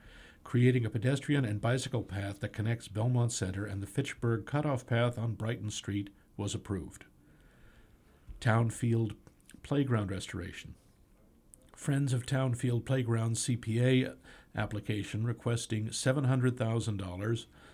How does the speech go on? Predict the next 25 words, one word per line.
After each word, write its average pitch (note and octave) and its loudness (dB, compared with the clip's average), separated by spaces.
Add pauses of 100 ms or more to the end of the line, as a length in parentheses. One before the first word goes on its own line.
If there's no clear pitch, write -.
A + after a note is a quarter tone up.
(140)
to G#2+ 0
update B2 2
the G#2 0
existing A#2+ -2
playground G#2 0
with G2+ -6
more A#2 2
modern, B2+ 0
accessible A#2 -2
structures, F#2 -4 (420)
as G#2+ -4
well C3 4
as A#2+ -2
the A2+ -4
basketball C#3+ 0
and G#2 -4 (760)
pickleball G2 0
courts, A2 -6 (420)
which G#2 -6
are A2+ 0
in G#2 0
disrepair, A#2+ 0 (400)
has G#2 0
been A2+ 2
approved. A#2+ 0